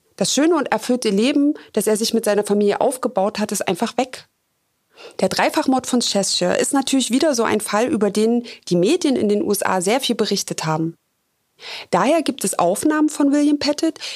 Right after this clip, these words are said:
wie er in den beiden Prozessen aussagt oder über das Erlebte in Interviews spricht. Und nach all dem, was er miterleben musste, hat er da trotzdem auf mich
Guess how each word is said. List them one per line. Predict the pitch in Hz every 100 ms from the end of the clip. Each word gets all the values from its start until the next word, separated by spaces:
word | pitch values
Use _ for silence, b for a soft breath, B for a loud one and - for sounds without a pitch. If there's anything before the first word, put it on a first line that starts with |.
| B
wie | 220
er | 190
in | 196
den | 175
beiden | 165 170
Prozessen | 170 175 - 240 262
aussagt | - 220 214 208 196 196 -
oder | 190 180 175
über | 185 175
das | 170
Erlebte | - 170 214 -
in | 202
Interviews | 285 311 226 160 -
spricht. | - - - - - - _ B B B B
Und | -
nach | 185 165
all | - 208 330
dem, | 311
was | 247 233
er | 190
miterleben | 247 - 240 240 233
musste, | 214 240 - 254
hat | 202
er | 180
da | 170 185
trotzdem | - 240 254 - 226
auf | - 165
mich | 185 240 359 -